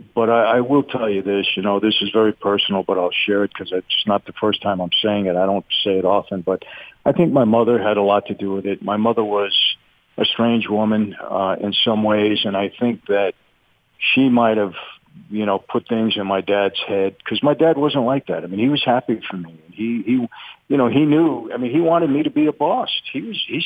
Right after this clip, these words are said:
said, "Look, I'm gonna support you. I'm gonna elevate you to be the boss of the family." Um, because he knew if, if I was the boss, he was the boss. Same thing. So, uh, and, you know, and he, he had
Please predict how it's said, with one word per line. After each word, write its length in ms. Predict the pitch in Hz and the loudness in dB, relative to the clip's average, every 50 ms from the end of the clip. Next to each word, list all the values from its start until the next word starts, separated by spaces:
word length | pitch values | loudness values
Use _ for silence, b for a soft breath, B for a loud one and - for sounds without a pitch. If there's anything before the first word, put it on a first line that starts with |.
| - | 0
said, 160 | - 151 143 | 0 0 2
"Look, 240 | - 180 190 - - | 2 0 0 0 0
I'm 160 | - - 147 | 0 0 0
gonna 200 | - 156 143 139 123 | 2 0 2 2 0
support 440 | - - 110 - - 147 160 160 - | -2 -4 -4 -2 0 2 2 2 0
you. 180 | 110 110 110 | 0 0 0
I'm 60 | 110 117 | 2 2
gonna 140 | 117 113 113 | 2 2 2
elevate 460 | - 123 131 139 131 - 120 120 - - | 4 4 4 4 4 2 0 0 0 -2
you 120 | 117 117 | -6 -6
to 140 | - - 113 | -6 -8 -6
be 120 | - 120 123 | -4 -4 -2
the 80 | 113 - | -2 -2
boss 300 | - 113 120 131 127 - | 0 0 2 2 0 -2
of 40 | - | -6
the 80 | - 120 - | -8 -8 -6
family." 380 | - 127 127 156 143 - - - _ _ _ _ _ _ _ _ _ _ _ _ - | -4 -4 -2 -2 -4 -4 -8 -10 _ _ _ _ _ _ _ _ _ _ _ _ -4
Um, 640 | - 101 104 101 101 98 98 95 92 104 110 - - _ | 0 2 4 4 4 2 2 0 -2 -4 -4 -6 -6 _
because 300 | 127 - - 120 110 - | -4 0 2 2 2 2
he 120 | 139 147 | 4 4
knew 260 | 151 147 143 143 135 120 | 6 6 6 4 4 2
if, 60 | - - - - | 0 -4 -8 -8
if 180 | - 101 - 113 | -6 -4 0 2
I 120 | 117 147 | 2 2
was 160 | 156 156 131 | 2 2 0
the 60 | 113 135 | -2 -2
boss, 280 | 117 143 147 151 143 - | 0 2 2 2 2 2
he 80 | 156 | 0
was 160 | 160 160 - | -2 -2 -4
the 60 | - - | -8 -8
boss. 300 | - - - - - - - - - - - - - | -8 -6 -6 -6 -4 -4 -4 -2 -2 -4 -4 -4 -4
Same 220 | - 123 127 135 - | -4 -4 -6 -8 -6
thing. 300 | - - 147 135 104 - - - | -4 -2 -2 -2 -2 -2 -2 -2
So, 260 | 110 101 101 98 - _ B B B B B _ - - | 0 0 0 -2 -4 _ B B B B B _ -4 0
uh, 240 | - 104 101 90 - | 2 2 2 2 2
and, 140 | - 117 117 | 4 4 6
you 60 | 120 113 | 6 6
know, 140 | 107 101 | 4 4
and 80 | 101 107 | 4 4
he, 320 | 120 127 123 113 107 104 | 4 4 4 2 0 0
he 160 | 95 117 127 110 | 2 2 4 4
had 340 | 110 117 113 110 107 - | 4 4 4 2 0 -2